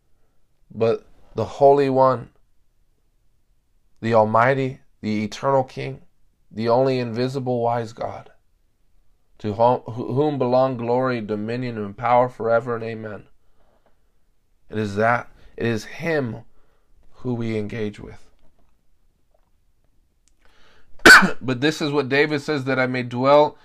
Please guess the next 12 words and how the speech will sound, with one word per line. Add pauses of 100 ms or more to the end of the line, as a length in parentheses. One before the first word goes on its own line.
(300)
in
the
house
of
the
Lord
all
the
days
of
my
life,